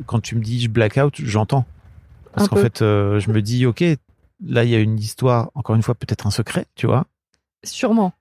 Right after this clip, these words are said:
Speaker 1: Voilà. Et en fait, euh, quand t'es gamin, t'as pas envie d'aller chercher les secrets. Parce qu'en fait, tu sais très bien que si t'ouvres la boîte de Pandore des secrets, t'es là, «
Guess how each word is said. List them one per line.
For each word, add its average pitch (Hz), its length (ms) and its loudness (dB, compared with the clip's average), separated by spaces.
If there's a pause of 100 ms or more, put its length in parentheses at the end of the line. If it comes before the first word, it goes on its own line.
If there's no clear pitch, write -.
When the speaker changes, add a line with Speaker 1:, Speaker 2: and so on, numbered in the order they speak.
Speaker 1:
Voilà. 120 380 2 (680)
Et 101 540 2
en 101 40 2
fait, - 260 -6
euh, 110 100 0
quand 107 160 -2
t'es 110 140 -4
gamin, 117 280 0
t'as 101 140 -2
pas - 140 -2
envie 185 220 0
d'aller 160 520 0
chercher 151 420 -4
les 143 140 0
secrets. 156 440 -4 (460)
Parce - 120 -8
qu'en - 80 -4
fait, 151 100 -2
tu 147 160 -6
sais 139 140 -2
très 156 120 -4
bien 156 120 4
que 175 80 -2
si 190 100 2
t'ouvres 143 220 2
la 135 80 4
boîte 139 200 2
de 139 120 0
Pandore 139 320 0
des 131 100 0
secrets, 143 300 -2
t'es 131 100 -2
là, « 127 160 0